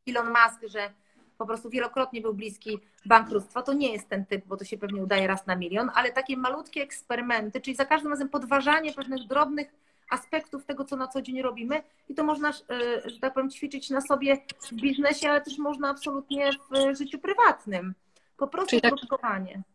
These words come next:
Speaker 1: Że być
Speaker 2: czyli
Speaker 1: może,
Speaker 2: tak
Speaker 1: jeżeli całe życie mam na ścianie, e, e, obrazy z kwiatami, może na dwa dni, mimo że mnie trzącha przed tym, powieszę sobie obrazy, nie wiem, z abstrakcją i zobaczę, czy by mi się to ewentualnie nie spodobało.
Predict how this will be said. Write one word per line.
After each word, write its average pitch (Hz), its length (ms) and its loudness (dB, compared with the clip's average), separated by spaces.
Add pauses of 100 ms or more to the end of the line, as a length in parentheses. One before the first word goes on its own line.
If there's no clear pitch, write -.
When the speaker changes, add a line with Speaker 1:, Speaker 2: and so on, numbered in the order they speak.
(140)
Speaker 1:
Że 269 160 -12
być 277 240 -2
Speaker 2:
czyli 254 80 4
Speaker 1:
może, 339 140 12
Speaker 2:
tak 339 80 2
Speaker 1:
jeżeli 320 200 2 (140)
całe 330 200 6
życie 320 260 -4
mam 277 200 0
na 269 80 -2
ścianie, 262 580 -4
e, 220 640 -8
e, 208 80 -8
obrazy 262 360 0
z - 80 -18
kwiatami, 247 600 0 (360)
może 269 240 -2
na 262 140 -4
dwa 233 340 2
dni, 254 360 -4
mimo 262 240 -4
że 269 100 -4
mnie 262 280 -6 (240)
trzącha 254 480 2
przed - 320 -8
tym, 269 160 -6
powieszę 285 380 -6
sobie 240 560 -2 (420)
obrazy, 240 540 0
nie 233 100 -6
wiem, 220 140 -8
z 226 60 -6
abstrakcją 247 640 0 (300)
i 226 100 -10
zobaczę, 233 440 6 (340)
czy 190 140 -10
by 190 200 2 (100)
mi 392 120 -10
się - 140 -6
to 226 120 -4
ewentualnie 202 480 -6
nie 190 140 -6
spodobało. - 540 -10